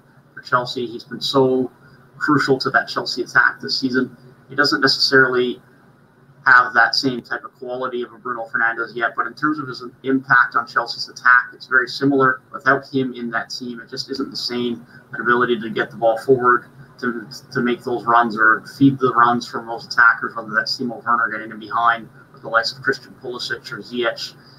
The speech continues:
There's no one else on that side who pushes the tempo and gets the ball up the pitch like he does and can pick the ball up from a bit of a deeper position and move it up the pitch. Without him, Chelsea really, really notices him without the pitch as far as pressing and getting the ball back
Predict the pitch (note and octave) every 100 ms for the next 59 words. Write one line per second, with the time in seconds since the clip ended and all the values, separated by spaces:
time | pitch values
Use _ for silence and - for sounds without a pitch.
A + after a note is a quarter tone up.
0 | - - - - C3+ C3+ C3+ C#3 D3+ C3
1 | C3 B2 A#2 - C#3 A#2+ A#2+ A#2 C3+ C3+
2 | - - - A#2+ A2+ A2+ A2+ A#2 - -
3 | A#2 A2+ - B2 A#2+ - - A#2 A2 A#2
4 | A2+ - - - - - - - C3+ C3+
5 | C3+ A#2 A#2 A#2 A#2+ A2+ A2+ A2+ G#2+ -
6 | - - _ _ _ C3+ C3 A#2+ A#2 A2
7 | A#2 A#2 A2+ G#2+ A#2 A2+ A#2+ A2 - -
8 | - C3 - - - - - - - C#3+
9 | C#3 C3+ C3 B2+ A#2+ - B2+ - A2 A#2+
10 | A#2+ B2 A#2+ - - - B2 B2 A#2 A#2
11 | A2+ A#2 - B2+ A#2+ A#2 A#2+ A#2 - -
12 | A#2+ A#2 - - - - - - C3+ -
13 | B2 A#2 A2+ G#2+ A#2 A#2 A#2 A2+